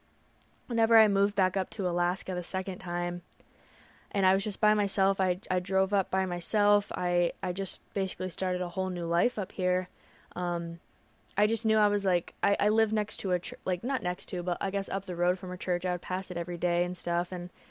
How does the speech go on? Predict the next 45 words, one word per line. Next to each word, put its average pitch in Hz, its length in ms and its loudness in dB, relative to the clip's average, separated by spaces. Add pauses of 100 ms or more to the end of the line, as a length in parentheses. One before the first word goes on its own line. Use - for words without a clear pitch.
(360)
I 208 80 0
was 208 140 2
like, 196 180 -4
"One 202 100 -6
of 214 80 -4
these 202 200 2
days 180 280 2
I 185 140 0
need 190 200 -2
to 196 80 0
just 185 200 -6
walk 185 280 -2
in 185 140 -4
there 175 320 -4 (120)
and 185 160 -2
just, - 380 -2 (1500)
you 202 140 2
know, 175 340 -2
give 190 200 2
everything 180 440 0
and 175 80 -8
just, - 260 -4
I 185 80 -6
just 180 180 -6
need 190 100 -2
to 180 80 0
walk 175 280 0
in 175 140 -4
there 175 100 -6
and 175 80 -8
just 175 140 -12
plant 180 240 -6
myself 180 400 -6
in 175 120 -6
there." 175 280 -4 (480)
But 180 260 2 (300)
I - 80 -4
never 214 220 4
ended 208 200 0
up 190 120 0
going 202 220 0
to 196 100 -6
that 185 180 0
location. 185 640 -4 (680)
Just, - 340 -4